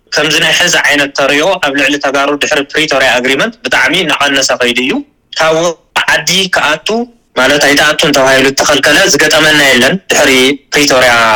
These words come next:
ስምምዕነት ካብ ውሽጢ ዓዲ ንደገ ንኽወፁ ወይ ከዓ ንወፃኢ ንኽወፁ ግን ተጋሩ ዋላ እንተዘይኮኑ ካልኦት ሰባት ተኸልከሉ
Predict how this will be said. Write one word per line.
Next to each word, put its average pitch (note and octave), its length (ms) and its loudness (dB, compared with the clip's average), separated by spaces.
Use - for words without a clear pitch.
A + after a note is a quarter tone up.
ስምምዕነት C3 680 0
ካብ E3 220 2
ውሽጢ F#3+ 300 2
ዓዲ F3+ 240 0
ንደገ D#3+ 800 0
ንኽወፁ D#3+ 440 2
ወይ C#3 140 2
ከዓ C#3 200 0
ንወፃኢ D3 400 2
ንኽወፁ D3 440 0
ግን D3 160 0
ተጋሩ D#3 400 2
ዋላ D3+ 200 2
እንተዘይኮኑ C#3 520 0
ካልኦት C#3 460 0
ሰባት C3 320 0
ተኸልከሉ C3 440 0